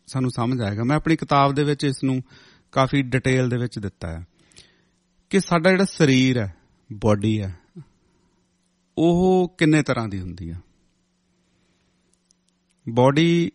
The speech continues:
ਦੇ ਪਿੱਛੇ ਹੋਰ ਕਿੰਨੀਆਂ ਬਾਡੀਜ਼ ਹੁੰਦੀਆਂ ਆ,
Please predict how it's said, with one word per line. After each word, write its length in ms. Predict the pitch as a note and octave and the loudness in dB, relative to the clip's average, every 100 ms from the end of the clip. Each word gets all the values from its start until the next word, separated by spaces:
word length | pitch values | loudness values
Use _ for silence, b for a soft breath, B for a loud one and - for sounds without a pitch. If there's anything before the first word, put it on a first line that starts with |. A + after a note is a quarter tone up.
| - | -8
ਦੇ 140 | B2+ | -4
ਪਿੱਛੇ 400 | C#3+ - - F3+ | -2 -4 0 2
ਹੋਰ 280 | D#3+ C#3+ D3+ | 2 2 2
ਕਿੰਨੀਆਂ 360 | D3 C#3 C#3 C3+ | 2 2 2 0
ਬਾਡੀਜ਼ 400 | A2+ G#2 G2+ G2 | -2 -4 -6 -6
ਹੁੰਦੀਆਂ 420 | F#2+ F2+ E2+ | -8 -8 -8
ਆ, 20 | E2+ | -10